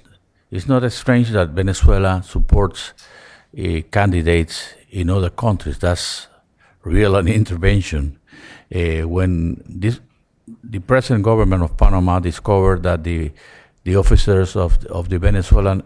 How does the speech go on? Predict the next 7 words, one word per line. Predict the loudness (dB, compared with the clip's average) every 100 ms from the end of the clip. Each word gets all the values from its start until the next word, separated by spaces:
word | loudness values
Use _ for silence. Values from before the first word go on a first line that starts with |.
| -2
offices, | 2 4 2 0 -4
uh, | -2 0 0 -2 -6 -10 -20 -20 -2
embassy | 2 2 2 0
in | -2
Panama | 0 2 2 2 2
were, | 2 2 2 -2 -8 -20 -20 _ -12
uh, | -6 -4 -2 -2 -2 -4 -4 -8